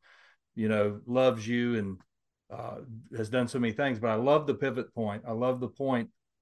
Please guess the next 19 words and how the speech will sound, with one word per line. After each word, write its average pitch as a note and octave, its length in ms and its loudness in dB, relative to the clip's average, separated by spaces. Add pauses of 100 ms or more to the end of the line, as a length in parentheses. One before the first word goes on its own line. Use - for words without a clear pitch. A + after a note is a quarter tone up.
(160)
where A#2 160 4
there A2+ 120 2
was A2 180 -4
that A2+ 260 -4 (680)
pivot, A#2+ 440 2 (360)
and A2+ 180 2
because A#2 420 2
she - 180 -6
stepped A#2+ 420 -2
in. B2+ 240 2
And A2 140 2
the G#2+ 60 -2
second G3 420 4
thing B2+ 260 2
is, B2 220 0
is G#2+ 160 -6
that, A#2+ 260 -2 (880)
you C3 140 0
know, B2 360 4